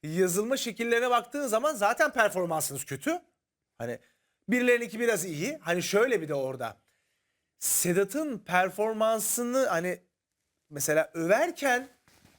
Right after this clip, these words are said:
İsmail'i yazanlar mesela Sedat'ın performansını överken İsmail'le karşılaştırıp övüyor. Zaten bizim elimizde iki tane kötü var. İsmail ve Sedat. Reziller. Şimdi biz onların arasından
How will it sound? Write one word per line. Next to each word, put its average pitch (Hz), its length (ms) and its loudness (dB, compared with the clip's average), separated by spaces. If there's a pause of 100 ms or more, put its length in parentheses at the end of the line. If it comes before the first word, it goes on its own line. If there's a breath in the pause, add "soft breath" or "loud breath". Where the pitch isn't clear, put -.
(140)
İsmail'i 170 460 2
yazanlar 180 440 2
mesela 160 260 -2
Sedat'ın 165 340 -2
performansını 180 640 0
överken 277 340 -2
İsmail'le 233 720 0
karşılaştırıp 175 760 -4
övüyor. 139 280 -4
Zaten 277 360 0 (320 loud breath)
bizim 254 200 0
elimizde 269 360 0
iki 277 140 -2
tane 233 280 2
kötü 220 280 -2
var. - 300 -2 (300)
İsmail 214 560 2
ve 202 80 -2
Sedat. 165 420 -2 (500)
Reziller. 220 680 0 (360)
Şimdi 311 240 0
biz 285 100 2
onların 269 300 2
arasından 247 680 -2